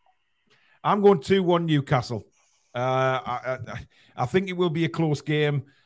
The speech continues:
Um, I certainly do not see anything, uh, of a big win, uh,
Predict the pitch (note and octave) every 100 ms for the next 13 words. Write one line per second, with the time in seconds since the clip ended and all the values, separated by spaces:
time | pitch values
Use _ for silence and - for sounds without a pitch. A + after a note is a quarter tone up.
0 | _ B2 B2+ C3 C3 C3 C3 B2+ - E3
1 | D#3 C#3 A#2+ _ - B2 _ _ B2 C#3+
2 | C#3+ C#3+ - - C#3+ C3 C#3 C#3+ C3+ C#3+
3 | C3+ B2+ - _ _ _ B2 B2 B2 A#2+
4 | - A#2+ A#2+ G#2+ C#3+ B2+ A#2+ D3 D3 C3
5 | - _ - B2 B2 B2